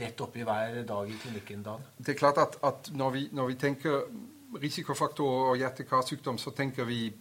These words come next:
Speaker 2: aterosklerose, utvikling av, av infarkt og, og alle de problemer. Men i, i virkeligheten så har det også en innflytelse på atrieflimmer.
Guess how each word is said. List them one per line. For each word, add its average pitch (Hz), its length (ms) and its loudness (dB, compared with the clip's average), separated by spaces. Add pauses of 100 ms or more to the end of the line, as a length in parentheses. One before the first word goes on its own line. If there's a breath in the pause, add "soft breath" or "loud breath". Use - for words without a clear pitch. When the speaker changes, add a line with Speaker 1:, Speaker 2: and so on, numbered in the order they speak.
(140)
Speaker 2:
aterosklerose, 151 1040 0 (160)
utvikling 117 420 -4
av, 107 240 2
av 101 720 -2
infarkt 151 500 6
og, 120 140 2
og 117 320 2
alle 123 160 2
de 131 160 -8
problemer. 131 480 -2 (400 loud breath)
Men 135 200 2
i, 135 100 2 (160)
i 127 260 -2
virkeligheten 170 680 -2
så 147 240 0
har 147 300 2
det 131 160 -2
også 147 300 -4
en 147 100 2
innflytelse 143 560 -6
på 127 160 -2
atrieflimmer. 117 560 -6